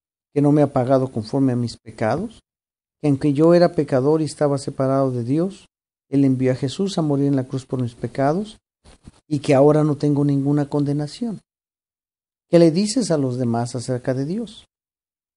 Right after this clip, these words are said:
Que Dios es todopoderoso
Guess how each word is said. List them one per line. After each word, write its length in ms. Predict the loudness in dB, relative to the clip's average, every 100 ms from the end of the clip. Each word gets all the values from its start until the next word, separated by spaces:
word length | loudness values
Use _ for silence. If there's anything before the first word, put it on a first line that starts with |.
| _ _ _ _ _ _ _ -2
Que 80 | 2
Dios 260 | 2 2
es 140 | -2 0
todopoderoso 920 | 0 0 -2 -2 0 0 -2 -4